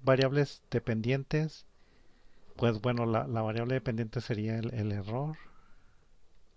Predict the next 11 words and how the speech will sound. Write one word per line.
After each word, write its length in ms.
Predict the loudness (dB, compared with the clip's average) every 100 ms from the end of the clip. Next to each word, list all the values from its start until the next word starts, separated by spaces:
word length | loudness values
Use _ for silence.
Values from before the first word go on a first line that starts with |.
| -20 -20 -20 -20 -20 -20 -20 -20 -20 -20 -20 -20 -20 -20 -20 -20 -20 -20 -10
Sí. 180 | -8 -8 -12 -20 -20 -20 -20 -20 -20 -20 -20 -20 -20 -20 -20 -20 -20 -20 -20 -20 -20 -20 -20 -20 -20 -20 -20 -20 -20 -20 -20 _ -20 -20 -20 -20 -20 -18 -4
El 200 | -2 -2
error. 520 | -4 -4 -4 -4 -8 -12 -20 -20 -20 -20 -20 -12 -4
Y 340 | -2 0 -2
como 260 | -2 -2 0
variable 400 | 2 2 2 2
independiente, 680 | 0 0 0 0 2 -2
pues, 260 | 0 -2 -2
aparte 340 | 0 4 8
del 160 | 6 6
tiempo, 440 | 2 2 -2 -4